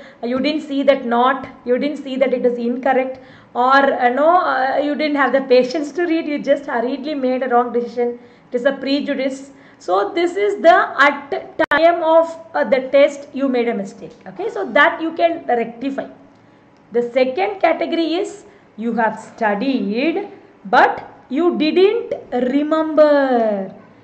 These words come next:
Yes, you remember that on that day, uh, no, you attended that class, right? But you didn't remember it. That means that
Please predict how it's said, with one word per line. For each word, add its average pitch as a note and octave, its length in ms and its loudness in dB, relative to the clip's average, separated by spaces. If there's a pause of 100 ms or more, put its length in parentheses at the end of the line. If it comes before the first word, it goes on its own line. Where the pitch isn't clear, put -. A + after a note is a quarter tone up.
(180)
Yes, D#4 380 0
you E4+ 120 -4
remember F#4 480 -2
that - 240 4
on E4 340 -4
that E4 300 -2
day, F#4 500 -2
uh, C#4+ 140 -4
no, D4 160 0
you E4 160 -2
attended C#4+ 440 2
that C#4 200 -2
class, D#3 480 -16 (500)
right? D#4 260 -2
But - 360 4
you D#4+ 140 0
didn't F#4+ 200 4
remember C4 480 2
it. G3 320 -2 (600)
That B3 280 0
means E4 400 -2
that C#4 320 0